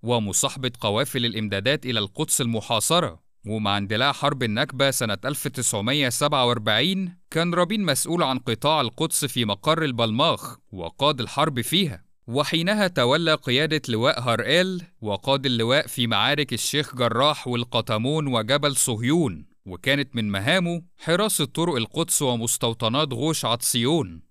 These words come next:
وشاركت كمان قواته ضمن عملية نحشون. وفي أكتوبر سنة ألف تسعمية سبعة وأربعين اترقى لمنصب قائد كتيبة البلماخ.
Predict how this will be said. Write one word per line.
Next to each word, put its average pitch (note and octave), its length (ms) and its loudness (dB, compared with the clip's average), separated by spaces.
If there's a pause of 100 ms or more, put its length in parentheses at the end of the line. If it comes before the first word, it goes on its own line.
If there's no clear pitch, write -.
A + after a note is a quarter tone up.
(120)
وشاركت C3 600 -4
كمان A#2 320 -2
قواته C3 560 -2
ضمن A2+ 240 -2
عملية A2 600 0
نحشون. A#2 680 -2 (220)
وفي A2 240 -6
أكتوبر C3+ 420 0
سنة A2+ 340 -2
ألف C#3+ 240 -2
تسعمية B2+ 640 0
سبعة C#3 340 2
وأربعين A#2+ 640 2 (260)
اترقى B2 420 -2
لمنصب A#2 440 -2
قائد C#3 400 0
كتيبة C#3+ 460 -2
البلماخ. A2 760 -2